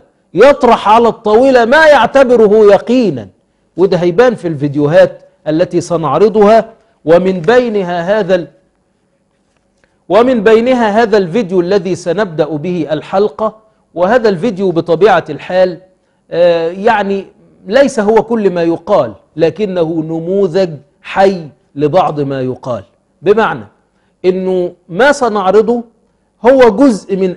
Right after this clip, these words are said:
آليات المناقشة لدى الملحد العربي. والملحد العربي ده مش بتاع كتب ولا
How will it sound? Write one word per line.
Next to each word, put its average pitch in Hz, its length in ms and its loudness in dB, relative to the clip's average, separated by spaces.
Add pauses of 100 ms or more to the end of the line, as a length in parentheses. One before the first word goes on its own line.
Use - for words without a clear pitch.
آليات 170 500 0
المناقشة 151 840 -4
لدى 160 220 0
الملحد 147 480 -6
العربي. 110 380 -10 (500)
والملحد 294 540 -2
العربي 175 420 -2
ده 185 120 -4
مش 165 180 -8
بتاع 147 300 -4
كتب 165 420 -4
ولا 139 500 -2